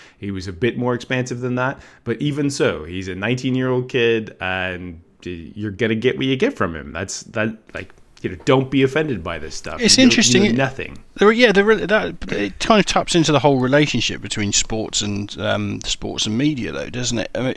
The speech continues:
Speaker 2: like, we expect, I don't know, in this day and age, our, our sports stars to at least, if, even if, if they're not gonna be honest with us, 'cause they've all been media trained to the nth degree, we expect them to,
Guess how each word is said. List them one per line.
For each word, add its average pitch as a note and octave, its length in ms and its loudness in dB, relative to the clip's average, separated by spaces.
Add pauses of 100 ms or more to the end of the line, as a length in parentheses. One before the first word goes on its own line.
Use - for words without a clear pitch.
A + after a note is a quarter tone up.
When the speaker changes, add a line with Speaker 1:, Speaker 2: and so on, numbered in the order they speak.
(360)
Speaker 2:
like, C#3 200 0
we C#3+ 160 2
expect, - 680 0 (800)
I A2+ 120 0
don't G#2+ 160 -2
know, A#2+ 120 -2
in G#2+ 120 -2
this A2+ 140 0
day G#2+ 180 0
and G#2+ 100 -2
age, G#2 160 -4
our, A2 220 4 (140)
our A2 200 0
sports - 440 -2
stars G#2+ 380 2 (240)
to F3+ 180 6
at C#3+ 100 4
least, G3 460 4 (280)
if, E3 420 2
even F#3+ 360 4
if, F#3 200 4
if D#3+ 120 2
they're F#3+ 100 4
not G#3+ 160 6
gonna A3 100 0
be G#3 160 0
honest D#3 400 4
with F#2+ 160 -8
us, G#2 160 -4
'cause - 160 -4
they've A2 140 0
all A2+ 100 -2
been G#2 200 0
media G#2+ 360 -2
trained G#2+ 380 -2
to - 220 -8
the G2+ 120 -8
nth G#2+ 260 -8
degree, G2 400 -8
we A2 120 -10
expect - 380 -4
them A#2+ 140 -4
to, A2+ 260 0